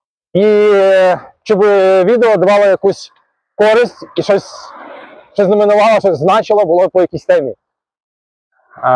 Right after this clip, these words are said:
як знімати, що попало, і багато, я ще не придумав, але, е,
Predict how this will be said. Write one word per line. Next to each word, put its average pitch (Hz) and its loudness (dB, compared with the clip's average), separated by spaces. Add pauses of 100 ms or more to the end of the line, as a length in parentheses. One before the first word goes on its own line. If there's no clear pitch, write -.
(640)
як - -2
знімати, 175 -2 (100)
що 196 -4
попало, 185 0 (400)
і 170 -2
багато, 175 -2 (600)
я 170 -2
ще 175 -4
не 147 -2
придумав, 151 -2 (840)
але, 147 2
е, 170 0